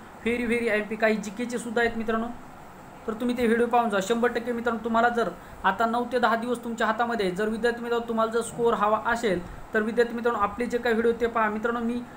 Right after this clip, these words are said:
जे काही व्हिडिओमध्ये, सर्व व्हिडिओमध्ये मित्रांनो परीक्षेच्या दृष्टिकोनातून खूप महत्त्वाचा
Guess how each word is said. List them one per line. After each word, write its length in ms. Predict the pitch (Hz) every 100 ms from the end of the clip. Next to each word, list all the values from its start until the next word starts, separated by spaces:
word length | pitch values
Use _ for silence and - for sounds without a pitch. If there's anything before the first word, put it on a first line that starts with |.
| - - -
जे 200 | 170 208
काही 180 | 233 254
व्हिडिओमध्ये, 420 | 233 240 240 214 202
सर्व 240 | 240 240
व्हिडिओमध्ये 520 | 254 240 247 247 202
मित्रांनो 280 | 208 220 233
परीक्षेच्या 460 | 233 240 240 247 240
दृष्टिकोनातून 540 | 233 - 233 226 214
खूप 180 | 247 233
महत्त्वाचा 480 | 233 226 233 233 196